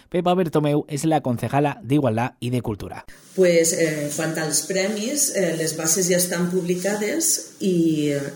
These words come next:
Speaker 2: le-, es poden ja fer les inscripcions fins al tretze de gener. I com enguany ja tenim una novetat que la, la gala de, de lliurament dels premis i tant,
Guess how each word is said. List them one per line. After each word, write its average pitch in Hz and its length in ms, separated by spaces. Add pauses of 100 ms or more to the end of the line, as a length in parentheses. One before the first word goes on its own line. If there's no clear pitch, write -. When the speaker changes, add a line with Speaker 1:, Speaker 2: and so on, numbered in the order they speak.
Speaker 2:
le-, 147 160 (160)
es - 160
poden 160 320
ja 160 160
fer 160 160
les 160 160
inscripcions 175 560
fins 147 240
al 131 80
tretze 151 340
de 165 140
gener. 175 400 (1300)
I 190 460
com 180 180
enguany 175 380
ja 190 100
tenim 190 320
una 180 240
novetat 180 800
que 190 320
la, 147 400 (160)
la 156 160
gala 160 320
de, 160 640
de 165 160
lliurament 160 560
dels 143 240
premis 160 720
i 143 240
tant, 139 240